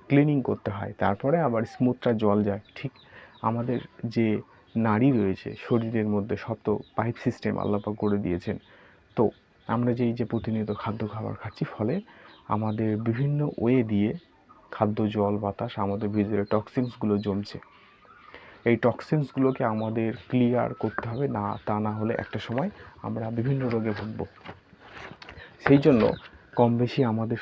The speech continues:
সকলেরই অটোফেজি করা উচিত। এটা সায়েন্টিফিক্যালি প্রুভেন। প্রত্যেক ধর্মেই এই রোজা, উপবাস বা ফাস্টিংয়ের বিধান রয়েছে। এর ইম্পর্টেন্সই বা গুরুত্ব অনেক, সেই নিয়ে বলতে গেলে ভিডিও অনেক লম্বা হয়ে যাবে।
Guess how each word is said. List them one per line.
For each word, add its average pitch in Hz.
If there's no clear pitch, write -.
সকলেরই 113
অটোফেজি 117
করা 107
উচিত। 104
এটা 101
সায়েন্টিফিক্যালি 120
প্রুভেন। 127
প্রত্যেক 127
ধর্মেই 110
এই 110
রোজা, 113
উপবাস 110
বা 110
ফাস্টিংয়ের 117
বিধান 110
রয়েছে। 98
এর 110
ইম্পর্টেন্সই 117
বা 113
গুরুত্ব 110
অনেক, 107
সেই 117
নিয়ে 113
বলতে 110
গেলে 117
ভিডিও 107
অনেক 107
লম্বা 101
হয়ে 117
যাবে। 123